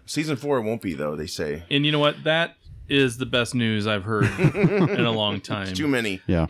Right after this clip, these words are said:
Speaker 2: I love The Flash and I love the T V show, but it doesn't always have to be a speedster.
Speaker 1: Makes it so
Speaker 3: Yeah.
Speaker 1: small, you
Speaker 2: It
Speaker 1: know,
Speaker 2: makes it
Speaker 1: it's
Speaker 3: Yeah.
Speaker 2: small, and it's also, it loses its,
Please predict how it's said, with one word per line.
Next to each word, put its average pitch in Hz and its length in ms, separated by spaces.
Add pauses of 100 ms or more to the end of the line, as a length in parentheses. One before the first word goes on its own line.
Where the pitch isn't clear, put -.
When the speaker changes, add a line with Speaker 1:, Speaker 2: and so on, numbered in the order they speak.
Speaker 2:
I 135 120
love 131 340
The 113 80
Flash 104 420
and 117 100
I 107 40
love 104 400
the 101 100
T 104 180
V 98 160
show, 95 300
but 98 320 (380)
it 104 180
doesn't 117 280
always 110 280
have 110 240
to 107 60
be 95 200
a 85 60
speedster. 98 440
Speaker 1:
Makes 160 220
it 120 120
so - 140
Speaker 3:
Yeah. 87 140
Speaker 1:
small, 87 600
you 143 60
Speaker 2:
It 139 60
Speaker 1:
know, 147 60
Speaker 2:
makes 151 180
it 165 40
Speaker 1:
it's 156 100
Speaker 3:
Yeah. - 120
Speaker 2:
small, 131 380
and 120 180
it's 113 220
also, 123 600
it 117 180
loses 120 540
its, - 500